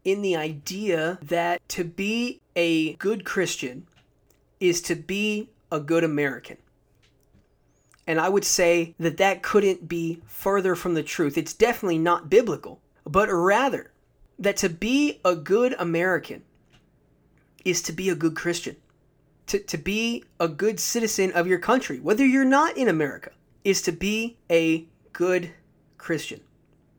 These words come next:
We must remember, friends, that we are citizens of a kingdom outside of this world.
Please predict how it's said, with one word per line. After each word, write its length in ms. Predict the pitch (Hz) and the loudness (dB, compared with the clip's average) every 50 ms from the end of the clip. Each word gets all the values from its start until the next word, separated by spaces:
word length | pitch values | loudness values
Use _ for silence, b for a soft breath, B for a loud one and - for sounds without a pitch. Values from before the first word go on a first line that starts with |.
| _ - | _ -12
We 240 | - 139 151 170 180 | -4 -2 0 0 0
must 640 | 175 175 170 170 175 185 196 208 208 - - - - - _ _ _ | 0 -2 -2 0 2 2 2 2 2 -2 -6 -10 -14 -20 _ _ _
remember, 480 | - 175 185 185 180 175 180 165 160 147 | -2 0 0 2 0 0 2 2 0 0
friends, 480 | - - 165 147 139 135 131 - - - - | 0 -2 -2 -2 -2 -2 -6 -8 -10 -10 -4
that 220 | - 160 156 151 | -4 -2 -2 -2
we 540 | 151 147 160 175 190 202 214 220 233 269 - _ _ _ _ _ - | -4 -4 -4 -4 -2 -2 -2 -2 -4 -6 -10 _ _ _ _ _ -2
are 180 | 160 160 156 156 | 0 0 0 0
citizens 800 | - - - 214 208 214 208 - - 208 202 208 202 196 - - - - | -2 -2 0 2 4 4 2 0 -2 -2 -2 -2 -2 -4 -6 -6 -4 -2
of 180 | 160 151 - - - | -2 -2 -2 -4 -4
a 200 | 160 151 147 147 | -4 -4 -4 -6
kingdom 580 | - - - 196 202 202 185 190 185 185 190 - - - | -8 -6 -4 -4 -2 0 0 0 0 0 -2 -4 -6 -4
outside 760 | 160 165 175 - - - - - 175 160 156 156 156 156 151 | 0 0 0 0 -2 -8 -4 0 0 2 2 2 0 -2 -4
of 200 | - 151 151 156 | -4 -4 -4 -4
this 240 | 160 156 151 - - | -4 -6 -6 -6 -10
world. 300 | - 135 120 80 - | -12 -14 -14 -14 -16